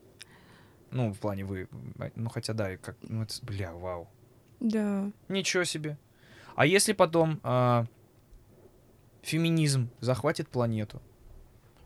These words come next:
Speaker 1: и заставит вырезать мужиков
Speaker 2: Ты
Speaker 1: из
Speaker 2: думаешь,
Speaker 1: порно?
Speaker 2: феминистки не смотрят порно?
Speaker 1: А, некотор-, очень многие феминистки считают, что порно — это, эм, э,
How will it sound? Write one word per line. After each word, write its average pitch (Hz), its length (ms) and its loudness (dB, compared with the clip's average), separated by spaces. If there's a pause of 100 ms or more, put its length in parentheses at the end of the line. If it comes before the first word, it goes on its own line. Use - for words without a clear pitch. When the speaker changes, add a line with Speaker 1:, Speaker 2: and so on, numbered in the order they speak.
Speaker 1:
и 110 140 -2
заставит 135 440 2
вырезать 131 400 2
мужиков 117 440 -2 (760)
Speaker 2:
Ты 214 60 -6
Speaker 1:
из 247 60 -4
Speaker 2:
думаешь, 254 240 4
Speaker 1:
порно? - 40 -2
Speaker 2:
феминистки 262 540 4
не 240 80 2
смотрят 226 340 -4
порно? 247 440 -4 (440)
Speaker 1:
А, 107 320 0
некотор-, 110 500 2
очень 123 260 4
многие 123 320 4
феминистки 120 540 2
считают, 107 380 2
что - 180 -4
порно — 104 380 0 (100)
это, 98 680 -2
эм, - 500 -6 (260)
э, - 340 -8